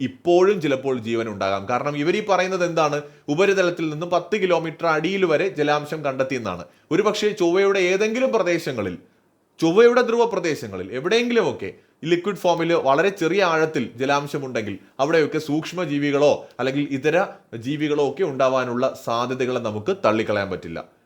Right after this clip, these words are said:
തീർച്ചയായിട്ടും ജീവൻ ഇപ്പോഴും ഉണ്ടാകാം, അല്ലെങ്കിൽ മുൻപുണ്ടായിരുന്ന ജീവന്റെ അവശിഷ്ടങ്ങൾ നമുക്ക് അവിടെ നിന്ന് കണ്ടെത്താൻ കഴിയും.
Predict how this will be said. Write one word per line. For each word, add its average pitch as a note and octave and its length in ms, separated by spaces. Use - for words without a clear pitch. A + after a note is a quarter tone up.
തീർച്ചയായിട്ടും D3+ 600
ജീവൻ B2+ 340
ഇപ്പോഴും C#3+ 380
ഉണ്ടാകാം, D3+ 300
അല്ലെങ്കിൽ E3 420
മുൻപുണ്ടായിരുന്ന E3+ 800
ജീവന്റെ C#3+ 540
അവശിഷ്ടങ്ങൾ C#3+ 760
നമുക്ക് A#2+ 180
അവിടെ B2 200
നിന്ന് B2 140
കണ്ടെത്താൻ A#2 520
കഴിയും. A#2 300